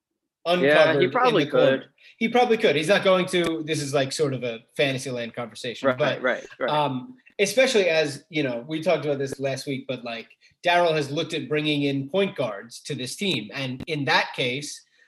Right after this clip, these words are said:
Speaker 2: you really need a more sort of versatility out of Simmons' offense. Um, this actually will just lead us into, uh, what Joel said after the game. Uh,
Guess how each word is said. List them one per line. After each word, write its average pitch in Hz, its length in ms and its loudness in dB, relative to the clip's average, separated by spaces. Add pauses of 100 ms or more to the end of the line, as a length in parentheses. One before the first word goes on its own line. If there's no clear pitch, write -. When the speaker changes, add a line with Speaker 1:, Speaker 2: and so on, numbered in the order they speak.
(200)
Speaker 2:
you 165 140 -6
really 190 340 4
need 160 440 -2 (240)
a 139 100 -4 (240)
more 156 480 2
sort 156 240 -2
of 135 140 -4
versatility 143 680 -2
out 135 180 -4
of 117 100 -12
Simmons' 123 420 -6
offense. 135 480 -8 (440)
Um, 139 260 -6
this 202 240 0
actually 165 340 2
will 151 120 -2
just 143 180 -4
lead 151 180 0
us 143 140 -2
into, 135 460 -4
uh, 104 380 -8 (320)
what 135 200 -6
Joel 139 320 2
said 127 280 -4
after 123 280 -8
the 113 100 -16
game. 117 300 -6 (520)
Uh, 127 160 -8